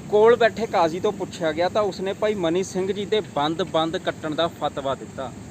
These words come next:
ਜੋ ਆਪਾਂ ਅਰਦਾਸ 'ਚ ਸੁਣਦੇ ਹਾਂ, ਅਰਦਾਸ 'ਚ ਕਹਿੰਦੇ ਹਾਂ ਕਿ ਬੰਦ-ਬੰਦ ਸਿੰਘ ਸ਼ਹੀਦਾਂ ਦੇ ਕੱਟੇ ਗਏ, ਉਹ ਭਾਈ ਮਨੀ ਸਿੰਘ ਜੀ ਸੀ ਜਿਨ੍ਹਾਂ ਦੇ ਬੰਦ-ਬੰਦ ਇੱਥੇ ਕੱਟੇ ਗਏ ਸੀਗੇ। ਲਾਹੌਰ ਦੇ ਸਿੱਖਾਂ ਨੂੰ ਪਤਾ ਲੱਗਾ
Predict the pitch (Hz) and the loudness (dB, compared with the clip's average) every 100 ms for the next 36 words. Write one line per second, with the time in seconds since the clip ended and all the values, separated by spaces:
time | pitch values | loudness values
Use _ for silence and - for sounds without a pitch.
0 | - - - 110 185 226 226 208 190 165 | -16 -14 -10 0 2 4 4 4 4 4
1 | 165 165 190 - 160 156 170 170 151 156 | 2 2 -2 -2 -2 2 2 4 2 2
2 | 156 - 170 151 156 185 156 120 - - | 0 -2 -4 -2 0 0 -2 -4 -10 -12
3 | - - - 202 151 165 175 180 170 175 | -14 -6 0 0 4 2 4 2 2 2
4 | 175 165 185 185 202 185 143 156 160 165 | 0 -2 -2 -2 0 0 0 0 -2 -2
5 | 151 - 147 139 131 - - 180 202 196 | -4 -2 -2 -2 -4 -8 -6 0 2 4
6 | 220 208 165 175 175 185 196 196 185 180 | 4 4 2 2 0 -2 -2 -2 -2 -2
7 | 170 180 202 160 156 156 156 156 151 170 | 0 0 -2 -2 -2 -4 -4 -4 -4 -4
8 | - 160 151 139 135 131 127 175 202 - | -4 -4 -4 -4 -4 -6 -4 -4 -6 -12
9 | - 139 156 147 208 226 233 202 202 - | -8 0 2 6 6 6 4 4 -2 -2
10 | 180 185 - 165 170 175 160 151 175 | 0 0 -2 0 2 2 2 2 0